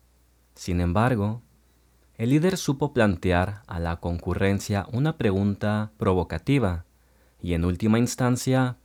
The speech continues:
productiva. ¿Qué relación podría haber entre el budismo, una antigua tradición filosófica y espiritual india,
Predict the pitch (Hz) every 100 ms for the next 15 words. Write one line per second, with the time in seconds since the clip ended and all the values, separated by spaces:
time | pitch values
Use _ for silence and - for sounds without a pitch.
0 | _ 92 85 82 - 131 107 92 90 _
1 | _ _ _ _ _ _ _ _ _ _
2 | _ - 156 196 208 175 117 117 113 120
3 | 107 110 107 101 101 98 87 85 85 87
4 | 85 - 90 87 95 _ _ _ _ -
5 | 131 165 160 120 120 120 101 90 - 104
6 | 107 117 104 - 101 - 104 92 82 -
7 | - 85 87 104 123 117 98 98 107